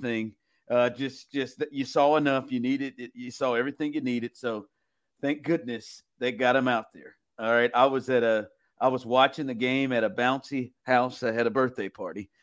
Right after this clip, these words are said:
It was a, a, a, I was at a bounce factory watching the game. And I'm like, "Get him out. Get them out." And they did. So thank you, Andy. I will take that lie again, as you lied to us all the time. I will take that lie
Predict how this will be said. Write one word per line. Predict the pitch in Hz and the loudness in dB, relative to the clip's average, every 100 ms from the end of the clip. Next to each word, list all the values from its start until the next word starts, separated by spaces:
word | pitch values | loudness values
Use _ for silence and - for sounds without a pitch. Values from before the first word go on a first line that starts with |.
| _ | _
It | 113 | -6
was | 113 | -2
a, | 120 110 - 107 107 - - | 2 2 0 -4 -4 -8 -4
a, | |
a, | 117 | 0
I | 120 | 0
was | 113 | 2
at | 120 | 2
a | 110 | 0
bounce | 95 123 135 - | 2 2 2 0
factory | 156 135 - 131 120 120 _ - _ | 2 2 2 -2 -2 -4 _ -20 _
watching | - 123 143 - 147 | 4 8 8 8 2
the | 135 | 4
game. | 135 131 127 113 - | 6 6 6 2 -2
And | 127 | 2
I'm | 135 | 4
like, | 131 110 98 | 6 4 6
"Get | 151 | 6
him | 156 135 | 8 6
out. | 120 - - _ _ | 2 0 -10 _ _
Get | - 156 175 - | 2 4 4 8
them | 156 131 | 8 10
out." | 123 95 - _ | 4 2 -6 _
And | 117 | -6
they | 113 | -4
did. | 107 147 156 151 | -4 -4 -4 -4
So | 143 117 - _ _ _ | -6 -6 -8 _ _ _
thank | 160 165 | -2 -2
you, | 165 | 0
Andy. | 147 151 160 160 | 2 2 0 2
I | 135 | 6
will | 139 127 | 6 4
take | 127 - 165 - | -6 -4 -4 -2
that | 127 139 131 | 0 0 2
lie | 131 139 135 143 151 - _ _ _ _ _ _ | 2 4 4 2 -2 -12 _ _ _ _ _ _
again, | 135 127 143 151 147 | -4 0 4 4 4
as | 120 | -4
you | 113 131 | -6 -2
lied | 123 123 127 | 2 4 2
to | 131 | 0
us | 127 127 | -2 0
all | 127 135 | -2 -2
the | 156 | -4
time. | 135 120 113 | -2 0 0
I | 113 | -2
will | 120 110 | -2 -6
take | - 139 135 | -8 -10 -6
that | 131 127 113 | -4 -4 -4
lie | 117 120 117 | -4 0 0